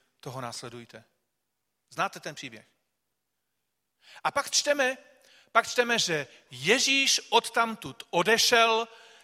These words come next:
naplněný, nebo dokonce plný Ducha Svatého.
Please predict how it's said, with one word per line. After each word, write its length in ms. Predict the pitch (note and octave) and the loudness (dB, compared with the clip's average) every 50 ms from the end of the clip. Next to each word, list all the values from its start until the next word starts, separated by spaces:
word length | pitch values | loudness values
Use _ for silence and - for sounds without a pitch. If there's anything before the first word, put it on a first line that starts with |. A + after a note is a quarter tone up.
| _ _ | _ _
naplněný, 840 | - D3 E3+ G3 B3 C4 C4+ - - B3+ A#3 A3 G3+ F3 C#3+ C#3+ D#3 | -6 -2 2 4 4 4 4 4 2 4 4 4 2 0 0 0 0
nebo 260 | E3 D3 C#3 C3 C#3 - - | -2 -2 -2 -2 -4 -6 -4
dokonce 400 | - D#3+ - F3+ D#3+ D3 - D3+ | -6 -6 -4 -4 -4 -4 -4 -6
plný 560 | - - _ - C#4 C#4+ C4+ C4 A#3+ A#3 G#3+ | -6 -6 _ 0 2 4 4 4 4 4 4
Ducha 320 | E3+ F#3+ G3+ - - E3+ C#3+ | 2 0 -2 2 2 4 4
Svatého. 600 | - - - C3+ A#2+ - C3 A2 G2 G2 - | 2 0 -2 -2 -4 -4 -8 -16 -16 -18 -20